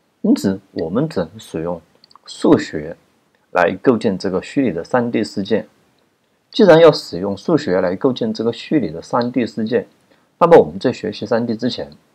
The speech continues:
就必须掌握与之相关的数学知识。这个其实也就是我把三D的基础数学放到三D图形图像渲染课程最前面的原因。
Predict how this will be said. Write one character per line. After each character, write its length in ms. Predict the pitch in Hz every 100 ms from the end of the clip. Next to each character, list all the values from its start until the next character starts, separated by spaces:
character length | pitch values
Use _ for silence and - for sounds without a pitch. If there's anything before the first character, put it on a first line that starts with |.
| _ _ _
就 80 | 147
必 240 | 147 156
须 280 | 139 143 139
掌 280 | 139 78 76
握 160 | 101 90
与 120 | 78
之 120 | 95
相 240 | - 127
关 300 | - 135 160
的 100 | 160
数 160 | - -
学 160 | - -
知 200 | 101 95
识。 200 | - 87 _ _ _ _ _ _ _ _ _ _ -
这 100 | 185
个 140 | 127
其 160 | - 123
实 160 | 104
也 80 | 80
就 140 | 110
是 160 | 110 113
我 100 | 82
把 220 | - -
三 360 | - 120 135 143
D 200 | 135 95
的 160 | 82
基 200 | 78 -
础 160 | 123 -
数 160 | - 107
学 220 | 87 78 _ _ _
放 420 | _ 165 135 110 -
到 260 | 135 92 - _ _ _ _ _
三 240 | - 156
D 140 | 156 110
图 160 | 117
形 180 | 110 110
图 140 | -
像 160 | 120 127
渲 260 | - 180 123
染 180 | 87 -
课 160 | - -
程 220 | 90 92
最 160 | 131
前 180 | - -
面 140 | 90 98
的 100 | 85
原 240 | 78 85
因。 140 | 107